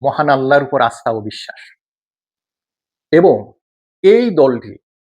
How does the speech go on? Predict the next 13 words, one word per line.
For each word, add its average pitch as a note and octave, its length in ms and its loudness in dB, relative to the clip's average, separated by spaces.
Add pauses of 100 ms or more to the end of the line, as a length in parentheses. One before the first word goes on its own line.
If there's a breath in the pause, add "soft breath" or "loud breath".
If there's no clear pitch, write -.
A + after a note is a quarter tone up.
(380)
পাঁচই C#3+ 320 -2
আগস্ট C3 420 -4
দুহাজার C#3+ 440 -2 (580)
চব্বিশের D3 520 -2 (100)
পর D3 180 2 (140)
থেকে A#2+ 200 -12 (1700)
একদম D3 300 -2 (120)
প্রকাশ্যে F3 580 -4 (560)
ইসলামের C#3+ 480 -2 (120)
বিরুদ্ধে D#3+ 380 -2
অবস্থান B2 480 -4
নিল। G2 160 -14 (1500 soft breath)
একদম C#3+ 360 0